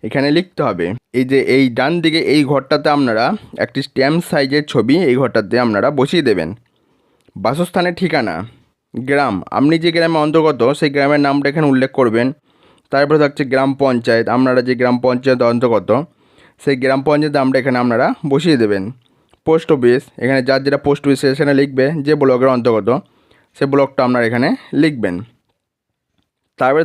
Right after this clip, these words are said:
থাকছে থানা, তারপরে থানা আমরা যার যেটা থানা সেটা এখানে উল্লেখ করবেন। জেলা, আপনি যে জেলার অন্তর্গত সেই জেলাটা এখানে বসাবেন। তারপরে আপনাদের যেটা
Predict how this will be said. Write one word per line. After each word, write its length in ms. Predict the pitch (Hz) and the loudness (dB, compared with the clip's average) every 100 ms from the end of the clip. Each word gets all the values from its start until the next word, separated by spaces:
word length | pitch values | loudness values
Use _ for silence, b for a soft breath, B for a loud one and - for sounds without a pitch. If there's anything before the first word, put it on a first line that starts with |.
| 151 | -2
থাকছে 200 | - 160 175 | -2 -4 -2
থানা, 240 | 160 110 87 117 _ _ _ _ _ _ - | -2 -2 -4 -10 _ _ _ _ _ _ -2
তারপরে 200 | 160 165 165 | 2 2 2
থানা 180 | 160 156 151 | 0 2 2
আমরা 160 | 151 151 | 2 0
যার 140 | 143 143 | 0 0
যেটা 140 | 143 143 165 | 0 0 0
থানা 140 | 139 135 | -2 0
সেটা 120 | 143 | -2
এখানে 160 | 139 139 | 0 2
উল্লেখ 180 | 127 131 135 | 2 0 0
করবেন। 240 | 113 127 123 | 0 2 2
জেলা, 180 | 123 123 123 | 2 2 2
আপনি 120 | 127 120 | 0 2
যে 80 | 123 | 2
জেলার 300 | 123 123 120 | 2 2 2
অন্তর্গত 340 | 117 117 110 107 123 | 2 2 2 0 0
সেই 120 | 131 113 | 0 0
জেলাটা 280 | 117 120 117 | 2 2 0
এখানে 180 | 110 120 110 | 0 0 0
বসাবেন। 340 | - 110 113 160 b b b b b b | 0 0 0 -2 b b b b b b
তারপরে 200 | - 180 175 | 0 2 2
আপনাদের 320 | 170 160 160 156 | 2 2 2 0
যেটা 140 | 156 | 0